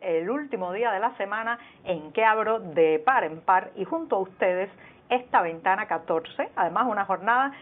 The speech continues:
que ha amanecido soleada, pero un poco, un poco más fresca en la capital cubana. Imagino que este frescor sea debido al enorme aguacero que cayó en la tarde-noche de ayer jueves sobre la ciudad.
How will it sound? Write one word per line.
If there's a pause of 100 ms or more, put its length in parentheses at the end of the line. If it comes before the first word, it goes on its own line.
(180)
que
ha
amanecido
soleada,
pero
un
poco,
un
poco
más
fresca (280)
en
la
capital
cubana.
Imagino
que
este
frescor
sea (300)
debido
al
enorme
aguacero (300)
que
cayó
en
la
tarde-noche
de
ayer
jueves (300)
sobre
la
ciudad.